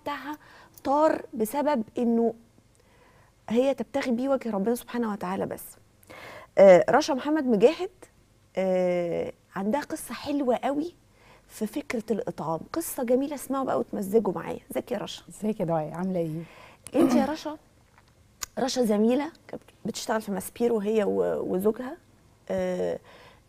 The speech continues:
Speaker 1: الموضوع بدأ من زمان ازاي؟ احكي لي على جوزك كده الأول.
Speaker 2: <laughs> هقول لك، الموضوع جه صدفة تمامًا من ألفين وستة تقريبًا.
Speaker 1: مم.
Speaker 2: آه، لما يعني الحمد لله ربنا رزق جوزي، الفضل طبعًا بعد، بعد ربنا يعني،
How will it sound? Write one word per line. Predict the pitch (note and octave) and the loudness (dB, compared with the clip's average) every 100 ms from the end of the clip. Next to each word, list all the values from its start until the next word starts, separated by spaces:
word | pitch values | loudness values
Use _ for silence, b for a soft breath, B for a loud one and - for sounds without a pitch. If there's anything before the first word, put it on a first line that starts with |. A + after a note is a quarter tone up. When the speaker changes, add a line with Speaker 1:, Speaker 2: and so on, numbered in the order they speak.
| - | 0
Speaker 1:
الموضوع | A3+ B3 C#4 F#4 G4 | 4 4 4 2 0
بدأ | G4 - | 0 0
من | A3 | 0
زمان | G3+ G#3+ C4+ | 2 2 2
ازاي؟ | B3+ F3 F#3+ E3 C#3+ - - - _ _ _ - | 2 0 2 2 0 -6 -20 -20 _ _ _ -20
احكي | - - | -10 0
لي | F#4 | 2
على | D#4 G#3 | 2 2
جوزك | F#3+ G3+ F#3+ - | 2 0 -2 -6
كده | E3+ F3 | -6 -6
الأول. | C#4+ A#3+ | -4 -4
Speaker 2:
<laughs> | A3 G#3 - - _ _ _ _ _ - - - - - _ | -4 -10 -14 -20 _ _ _ _ _ -20 -20 -20 -20 -20 _
هقول | F#3+ E3 E3+ | -6 -4 -4
لك، | F#3 - | -8 -4
الموضوع | F3+ F#3 F#3 A3+ | 0 0 0 0
جه | G#3+ | -2
صدفة | A#3 A3+ - B3 _ _ - | -2 -6 -6 -14 _ _ 0
تمامًا | E3 E3+ G3+ A3 A#3 | 2 2 0 -4 -6
من | E3 D#3 | -6 -4
ألفين | E3 - F#3+ F#3 | -6 -6 -4 -2
وستة | E3+ - F3+ F#3 | -4 -6 -8 -6
تقريبًا. | D#3+ D3+ F3 G#3 - - | -8 -6 -8 -8 -12 -10
Speaker 1:
مم. | G3 F#3+ B _ F#3 | -8 -8 B _ -8
Speaker 2:
آه، | E3+ E3 E3 | -6 -6 -6
لما | E3 F3+ E3+ E3 E3 | -6 -6 -6 -6 -6
يعني | E3+ D#3 D#3 | -8 -8 -10
الحمد | - F#3+ F#3+ | -6 -4 0
لله | F3+ | 0
ربنا | F#3+ F3 G3 | 0 0 -2
رزق | F#3+ F#3 F#3+ | 0 -2 -4
جوزي، | F3+ G3 F#3+ A3 - _ | -2 -2 -2 -8 -10 _
الفضل | - - F#3+ | -8 -4 -2
طبعًا | F#3+ F#3+ F#3 E3+ | 0 0 0 0
بعد، | F3+ F#3 E3+ - - - | 0 -2 -4 -14 -16 -6
بعد | G3+ E3+ | -4 0
ربنا | E3+ D3+ D#3 F3+ | 0 0 0 0
يعني، | E3 E3 F3 G3+ | 2 0 0 -2